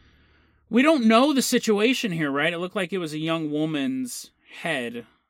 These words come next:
here. So if you really were transporting a young woman's head, why would you transport it in that way, in between the two people, with the blankets stacked up on top of it?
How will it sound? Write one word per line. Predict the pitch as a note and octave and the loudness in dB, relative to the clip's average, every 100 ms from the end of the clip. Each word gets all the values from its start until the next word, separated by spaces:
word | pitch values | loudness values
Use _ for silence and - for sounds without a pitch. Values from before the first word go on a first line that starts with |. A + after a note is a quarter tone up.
| _ _ _ | _ _ _
here. | - A#2 - - _ _ _ _ _ | -14 -14 -12 -20 _ _ _ _ _
So | - F#3 | -8 -4
if | F#3+ G3 | -4 -4
you | G3 | 0
really | G3 C4 C4 | 2 2 2
were | G#3+ G3 | 0 -2
transporting | - F#3+ F#3 - F#3 E3 D#3 | -2 -4 -4 -6 -6 -4 -4
a | |
young | D3+ D#3 D#3 | -2 -2 -2
woman's | D3+ C#3 B2 - | -2 -4 -6 -8
head, | E3+ D#3 C3 | -6 -6 -6
why | A#2 C3 C3+ D3+ | -10 -6 -4 -4
would | D3+ D3+ D3 C3 | -4 -4 -4 -4
you | A#2+ C3 C3 C3 C3 B2 _ _ | -4 -4 -2 -4 -6 -8 _ _
transport | - F#3 D#3+ E3+ C3 | -10 -8 -4 -4 -4
it | B2+ | -6
in | |
that | B2 A#2+ | -6 -8
way, | A2+ A2 | -12 -12
in | C3 | -10
between | C#3 E3+ D3 | -10 -10 -10
the | B2+ | -10
two | - B2 | -10 -10
people, | C3 A2+ - A2+ G#2+ _ _ _ _ _ _ _ _ _ C3 | -8 -10 -12 -16 -16 _ _ _ _ _ _ _ _ _ -8
with | C3+ A#2+ - | -6 -8 -12
the | D3 B2+ A2+ | -14 -12 -10
blankets | B2+ B2+ A#2+ B2 A2+ - - _ | -6 -6 -8 -12 -10 -12 -12 _
stacked | - - B2+ - | -10 -8 -12 -12
up | B2 - | -16 -14
on | A2+ | -16
top | - B2 A#2+ | -12 -12 -12
of | B2 | -16
it? | - | -16